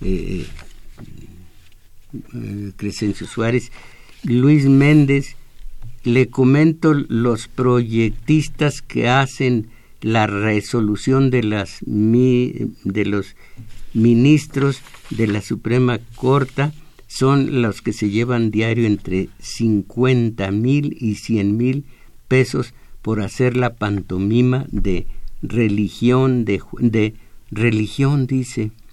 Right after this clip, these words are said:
"de jueces. A mi hija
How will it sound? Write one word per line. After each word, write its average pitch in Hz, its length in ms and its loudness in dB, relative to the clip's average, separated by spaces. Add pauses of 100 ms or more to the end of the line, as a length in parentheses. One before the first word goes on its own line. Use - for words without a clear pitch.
(320)
"de 107 220 0
jueces. 131 680 0 (340)
A 123 140 2
mi 127 320 6
hija 156 360 0